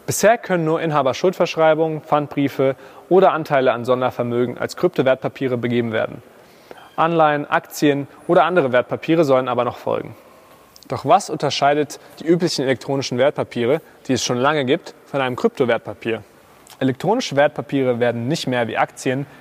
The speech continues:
in Papierform in einer Urkunde verbrieft. Um den sicheren Handel auch für elektronische Wertpapiere zu gewährleisten, wird ihre Emission bei einem zentralen Wertpapierregister, bei einem Zentralverwahrer oder einer Depotbank eingetragen.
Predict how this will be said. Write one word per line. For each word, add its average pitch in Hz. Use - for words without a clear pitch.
in 139
Papierform 127
in 117
einer 120
Urkunde 127
verbrieft. 117
Um 127
den 123
sicheren 160
Handel 135
auch 117
für -
elektronische 143
Wertpapiere 117
zu -
gewährleisten, 123
wird 190
ihre 156
Emission 143
bei 123
einem 120
zentralen 135
Wertpapierregister, 131
bei 139
einem 123
Zentralverwahrer 139
oder 127
einer 117
Depotbank 123
eingetragen. 113